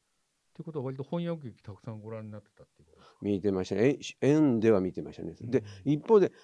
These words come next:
Speaker 2: 俳優座とか文学座も見てたんだけど、
Speaker 1: はい。
Speaker 2: もう全然縁の方が面白く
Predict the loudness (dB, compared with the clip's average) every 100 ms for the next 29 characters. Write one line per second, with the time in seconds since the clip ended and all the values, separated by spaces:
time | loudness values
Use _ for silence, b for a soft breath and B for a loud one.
0 | b 0 4 4 4 2 0 2 2 4
1 | 0 -2 -2 -2 0 0 0 0 -2 -6
2 | -10 -4 0 0 -2 -14 -12 -4 -2 2
3 | 2 4 2 2 2 2 2 2 0 -4
4 | -4 -2 -4 _ _ _ _ _ -2 2
5 | 2 0 -4 -6